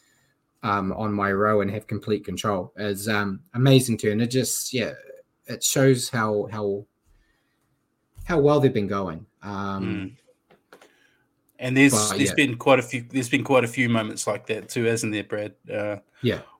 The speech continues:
Speaker 2: where it's been us two and not a lot of other people in our row. <laughs>
Speaker 1: Yeah.
Speaker 2: There's been more than a fair share of those.
Speaker 1: Exactly. And yet, Simon said it'll be fascinating if the Warriors can fill two sports stadiums in Auckland.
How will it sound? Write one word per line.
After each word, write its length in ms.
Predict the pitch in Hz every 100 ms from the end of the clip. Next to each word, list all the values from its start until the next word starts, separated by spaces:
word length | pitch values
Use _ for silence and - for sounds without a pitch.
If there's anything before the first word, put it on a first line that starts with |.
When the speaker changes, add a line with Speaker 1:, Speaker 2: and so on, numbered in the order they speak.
| _ _
Speaker 2:
where 140 | - 110
it's 160 | 110
been 200 | - 123
us 280 | 113 120 -
two 300 | - 120 110
and 400 | 107 104 110 110
not 220 | - 131 131
a 40 |
lot 140 | 131
of 60 | 123
other 160 | 127 123
people 400 | - 135 117 110
in 100 | 110
our 160 | 107
row. 260 | 104 107 107 _ _
<laughs> 460 | - - 139 131 117 _ _ 135
Speaker 1:
Yeah. 220 | 127 -
Speaker 2:
There's 200 | 110 - - _ -
been 160 | 127
more 180 | 139 135
than 180 | 120 117
a 40 |
fair 180 | 117 113
share 220 | 110 110
of 60 | 101
those. 320 | 101 104 - _ _ _ _ _ _
Speaker 1:
Exactly. 640 | 117 110 117 104 113 98 87
And 180 | 113
yet, 160 | 113 104
Simon 240 | 143 131
said 100 | 131
it'll 120 | 120 117
be 100 | 117
fascinating 640 | 131 120 127 120 110 107
if 100 | 101
the 100 | 104
Warriors 320 | 101 101 104
can 120 | - 98
fill 200 | 110 98
two 200 | - 107
sports 400 | - 104 101 -
stadiums 400 | 101 98 98 92
in 80 |
Auckland. 460 | 101 101 - 95 92